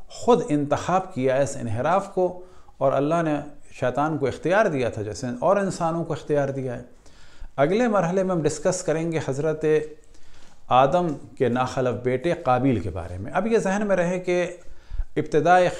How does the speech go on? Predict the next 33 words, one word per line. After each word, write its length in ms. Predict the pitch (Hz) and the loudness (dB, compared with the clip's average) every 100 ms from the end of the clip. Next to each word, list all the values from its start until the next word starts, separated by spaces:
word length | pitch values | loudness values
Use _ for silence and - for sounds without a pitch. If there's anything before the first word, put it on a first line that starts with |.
| - - - - - - | -10 -14 -14 -14 -12 -4
इंसानियत 680 | 139 135 - 131 151 180 175 | -2 -2 0 0 2 0 0
है, 100 | 147 135 - - _ - - - - | 0 0 -8 -18 _ -20 -12 -10 -6
यानी 160 | 120 120 | -4 -2
इस 220 | 147 - | -4 -2
सिलसिले 360 | 139 123 147 143 | -2 2 2 2
की 140 | 139 | 0
इंसानियत 560 | 123 120 120 123 151 - | -2 -4 -2 -2 -2 -2
की 100 | 127 | -4
इब्तिदा 280 | - 135 | -2 0
है 140 | 156 139 | 2 2
हज़रत 520 | 117 117 151 151 131 123 | 0 -2 -2 -2 -2 2
आदम 340 | 131 139 156 | 2 4 0
के 120 | 123 | -2
जो 160 | 117 117 | -2 -2
नबी 360 | 107 113 143 170 | -2 -4 -2 -2
हैं 120 | 143 | -2
और 160 | 120 110 | -2 -4
हज़रत 340 | 117 117 151 131 | -4 -2 -2 -2
हव्वा 320 | 104 120 165 | -4 -2 -2
सलामुल्लाह 580 | - 139 123 151 147 117 | 0 0 0 -2 -2 -2
अलैहा 320 | 113 117 147 - - - - - - - - - | -2 -4 -4 -6 -10 -20 -20 -20 -20 -20 -20 -8
के 100 | - 110 | -2 0
जो 200 | 127 160 | 2 2
उनकी 380 | 143 139 147 127 | 2 0 0 0
ज़ौजा 380 | 117 120 147 139 | 2 2 2 2
मोहतरमा 520 | 120 - 117 131 156 | 0 -2 -2 0 -2
हैं 200 | 131 127 - - - - - - | -2 -6 -12 -20 -20 -20 -20 -2
और 200 | 123 131 | 2 2
खुदावंद 460 | 127 120 123 131 143 | 0 2 2 2 0
तबारक 300 | 123 120 113 | 2 0 0
व 60 | 117 | -2
तआला 260 | 113 127 143 135 | -2 0 0 -2
की 200 | 139 | -6